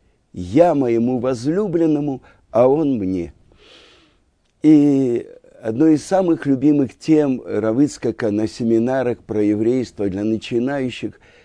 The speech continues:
это была вечность еврейского народа. А эта тема — освящение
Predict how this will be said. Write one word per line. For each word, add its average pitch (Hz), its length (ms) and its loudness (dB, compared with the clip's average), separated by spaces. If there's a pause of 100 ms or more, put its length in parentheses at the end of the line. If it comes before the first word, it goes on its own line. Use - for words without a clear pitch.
это 147 220 -2
была 151 320 2
вечность 156 840 -2
еврейского 117 580 -4
народа. 85 500 -6 (560)
А 123 160 0
эта 147 360 -2
тема — 95 480 -2 (2000)
освящение 147 1200 -2